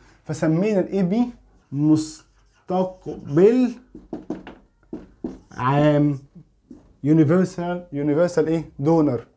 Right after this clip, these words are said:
يونيفرسال قصدي، آه، ريسيفر، بياخد من ايه؟ من ال... بياخد من الكل. طب الاو، الاو ادى الاي بي وادى الايه؟ وادى البي، وكمان يدي نفسه، وبالتالي سمينا الاو معطي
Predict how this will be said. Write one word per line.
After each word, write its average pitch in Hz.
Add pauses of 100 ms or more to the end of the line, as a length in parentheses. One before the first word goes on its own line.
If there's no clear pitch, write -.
(220)
يونيفرسال 165
قصدي، 170
آه، 135
ريسيفر، 131 (380)
بياخد 190
من 170
ايه؟ 180
من 147
ال... 151
بياخد 170
من 160
الكل. 135 (540)
طب 233
الاو، 214 (200)
الاو 220
ادى 208
الاي 202
بي 156 (680)
وادى 214
الايه؟ 165 (200)
وادى 233 (200)
البي، 165 (380)
وكمان 214 (400)
يدي 208
نفسه، 190 (100)
وبالتالي 185
سمينا 180
الاو 208 (760)
معطي 214